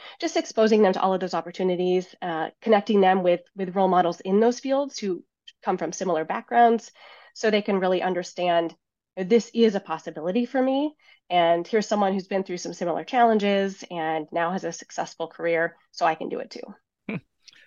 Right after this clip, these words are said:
Speaker 2: Um, well, Lauren, I've really appreciated our conversation today. Uh, I wanna thank you for coming on and sharing, uh, your story. And, uh, if people want more information about you or where they can get a hold of the book,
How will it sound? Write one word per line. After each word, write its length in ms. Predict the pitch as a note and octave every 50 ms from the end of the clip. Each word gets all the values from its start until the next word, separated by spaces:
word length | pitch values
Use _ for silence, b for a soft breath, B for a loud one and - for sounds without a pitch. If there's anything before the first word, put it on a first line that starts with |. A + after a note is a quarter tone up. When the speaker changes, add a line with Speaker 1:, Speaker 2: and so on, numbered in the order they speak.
| b b b b _ _ -
Speaker 2:
Um, 300 | D3+ D3+ D3 C3+ C#3 - -
well, 300 | E3 E3+ F3+ G3 - -
Lauren, 300 | F3 D#3+ F3 F#3+ G3+ G3+
I've 220 | - C3+ B2+ A#2 -
really 260 | C3+ C#3+ E3 E3+ E3
appreciated 640 | D3 B2+ - - C#3+ C#3+ - - C#3 C3 C3 B2
our 60 | B2 A#2+
conversation 520 | - A#2 A#2 A2 - B2 A#2 - - A2+
today. 640 | - - A#2 A2+ A#2+ A2+ A2 A2 A2 A2+ A#2+ - - -
Uh, 380 | A2+ G2 G2+ G2 F#2+ F#2 F#2+ -
I 60 | - G#2
wanna 160 | G#2 G2+ F#2+
thank 360 | - - G#2+ A2+ A#2+ - -
you 180 | A2+ A2 A2 G#2+
for 240 | - - G#2+ G#2
coming 340 | G2 - - A2+ G#2 G#2 G2+
on 320 | G2+ G#2 G#2 A2 A2 A2 G#2
and 120 | G2 G2
sharing, 500 | - - - A2 G#2+ G#2+ G#2+ G#2+ G#2 G#2 b b b b b _ -
uh, 140 | - A2 G2+ G2+
your 180 | - G#2+ G#2
story. 640 | - - - - A2+ G#2+ A2 A#2+ C#3 E3+ F3 F#3 - -
And, 320 | C3 G#2+ G2+ G2+ G2+ G2+
uh, 240 | - G#2 G2+ G2+ G#2 -
if 120 | - -
people 260 | - - C#3+ - D3+
want 180 | C3+ C3 B2 A#2+
more 100 | A#2+ B2+
information 400 | B2+ - - C3 B2+ B2 - C#3
about 260 | B2 A#2 A2+ A2+ B2
you 500 | A#2+ A2 G#2+ A2+ A#2+ C3 D3+ F#3 G#3 A3 -
or 580 | - C3+ B2+ A#2+ A#2+ A#2+ A#2 A#2 A#2 A#2 A#2+
where 460 | A#2+ A2+ A2 A#2+ A#2+ A#2+ B2 B2 B2 B2
they 120 | A#2 A#2+
can 140 | - - B2+
get 160 | A#2 C3 - -
a 40 | C3
hold 180 | B2+ C3 C3 B2+
of 60 | A#2
the 80 | A#2+
book, 300 | A2+ A#2 D#3 G3+ A3 -